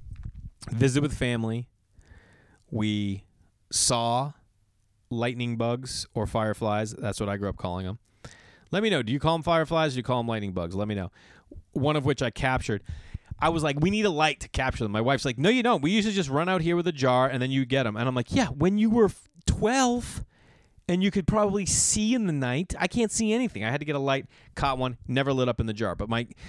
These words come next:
my in-laws' whole backyard was just lit up. We went to the farm in my wife's hometown and ate donuts. This was the worst. So I take the kids, I said to my wife, I'm like, "When we go to your parents' house, we're going to that farm and I'm getting a cinnamon sugar donut." Like, did these,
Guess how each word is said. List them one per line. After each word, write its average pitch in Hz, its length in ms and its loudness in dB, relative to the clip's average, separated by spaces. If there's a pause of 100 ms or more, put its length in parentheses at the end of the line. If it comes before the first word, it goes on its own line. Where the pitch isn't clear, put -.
(120)
my 131 120 -2
in-laws' 147 300 0
whole - 300 4
backyard 131 500 0
was 101 120 -2
just 98 180 -10
lit 107 180 -2
up. 82 160 -6 (480)
We 135 120 2
went 143 280 2
to 135 520 4
the 127 120 2
farm 139 380 2
in 139 100 -2
my 127 120 0
wife's 123 360 0
hometown 123 720 0 (320)
and 107 140 -4
ate 127 280 -6
donuts. 117 440 0 (220)
This 160 160 0
was 165 100 2
the 147 80 2
worst. 120 420 -2 (320)
So 135 140 4
I 127 140 4
take 151 240 0
the 151 80 -6
kids, 123 380 -2
I 123 100 0
said 127 160 -2
to 117 60 -2
my 113 100 0
wife, 113 200 0
I'm 107 60 -8
like, 95 140 -4
"When 107 100 -6
we 117 80 -4
go 135 140 2
to 135 60 0
your 123 80 0
parents' 139 320 -4
house, 98 300 -2
we're 120 120 -4
going 120 340 2
to 120 60 -2
that 113 160 -4
farm 107 340 -4
and 110 140 -4
I'm 104 80 -4
getting 110 240 -2
a - 20 -8
cinnamon 101 320 -4
sugar 95 240 -4
donut." 90 380 -4
Like, 90 160 -6
did 110 160 -4
these, 107 160 -6